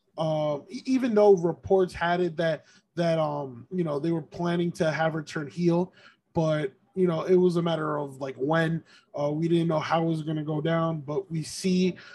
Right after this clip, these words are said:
how it went down. Um, and, uh, you know, it looks like Shotzi and, and, and Sasha are gonna go at it for a bit.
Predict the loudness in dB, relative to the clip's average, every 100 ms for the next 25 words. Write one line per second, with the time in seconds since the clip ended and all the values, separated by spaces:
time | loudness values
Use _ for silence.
0 | -18 0 2 4 2 2 0 2 0 0
1 | -2 -6 -10 _ _ -6 0 0 0 -2
2 | -6 -12 -16 _ _ _ _ _ _ _
3 | _ _ _ _ -10 -6 -4 -2 0 2
4 | 4 4 2 2 2 2 -4 -4 0 4
5 | 4 4 0 -2 0 2 2 0 -2 4
6 | 6 4 2 0 0 -4 -4 -6 -6 -2
7 | 0 0 -2 -4 -4 -4 -2 0 -2 -6
8 | -6 -6 -6 -10